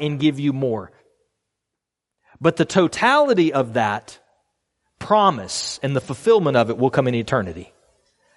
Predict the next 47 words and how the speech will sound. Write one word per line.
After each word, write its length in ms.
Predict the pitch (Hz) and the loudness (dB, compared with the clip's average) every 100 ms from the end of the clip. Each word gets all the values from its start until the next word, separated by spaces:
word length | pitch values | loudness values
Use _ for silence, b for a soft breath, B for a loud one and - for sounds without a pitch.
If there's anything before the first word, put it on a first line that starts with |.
| - | -2
I 80 | |
said 220 | 127 175 151 | -2 0 0
a 40 | |
couple 240 | 170 147 | 0 -2
of 60 | 143 | 0
weeks 240 | 156 160 | -2 -2
ago, 320 | 180 175 196 190 B | -4 0 0 -2 B
I 80 | 123 | -4
think 180 | 135 170 | -2 -2
we're 120 | 170 | 0
gonna 120 | 175 | 2
work 460 | 147 139 175 160 - _ _ _ _ _ _ - | 0 0 -2 -2 -12 _ _ _ _ _ _ -6
in 100 | 151 | -2
eternity. 520 | 135 156 127 90 90 _ _ _ _ _ _ _ _ _ _ _ - | -2 -2 -4 -8 -14 _ _ _ _ _ _ _ _ _ _ _ -4
We 160 | 151 | 0
won't 220 | 165 170 | 2 2
have 260 | 143 156 131 | 2 0 0
the 80 | 143 | -8
curse 640 | - - 190 233 - - - | -6 0 0 0 -4 -8 -2
on 140 | 202 | -2
the 80 | 202 | 0
work, 440 | 190 226 240 - - b b b | 0 0 -2 -10 -20 b b b
but 120 | 135 156 | -2 2
we 140 | 160 | 2
will 160 | 185 180 | 2 2
work. 520 | 196 165 - - _ _ B B | 2 0 -2 -20 _ _ B B
I 140 | 131 | -2
think 220 | 190 233 226 | 0 -2 0
we're 140 | 175 | 0
going 240 | 170 180 170 | 2 0 0
to 140 | 180 | 0
have 240 | 175 170 | 0 0
responsibilities 1300 | 170 170 - 175 180 - 170 160 202 151 98 87 - - | 0 -2 -2 -2 -2 -6 -4 0 2 0 -6 -12 -14 -10
in 80 | 120 | -12
eternity. 540 | 101 107 156 165 - _ _ _ _ _ _ _ _ _ _ _ _ _ _ 143 | -10 -10 -12 -16 -20 _ _ _ _ _ _ _ _ _ _ _ _ _ _ -2
Now, 220 | 147 131 | 0 2
I 180 | 135 160 | 0 0
don't 220 | 160 143 | -2 0
go 180 | 151 147 | -2 -2
as 100 | - | -2
far 320 | 151 143 135 | 0 0 0
as, 220 | 127 - | -2 -8
as 140 | 131 - | -12 -8
kind 220 | 147 139 | -2 -2
of 80 | 120 | -2
my 160 | 120 | -2
upbringing. 560 | 117 147 147 156 185 202 | -2 -2 -4 -4 -2 -4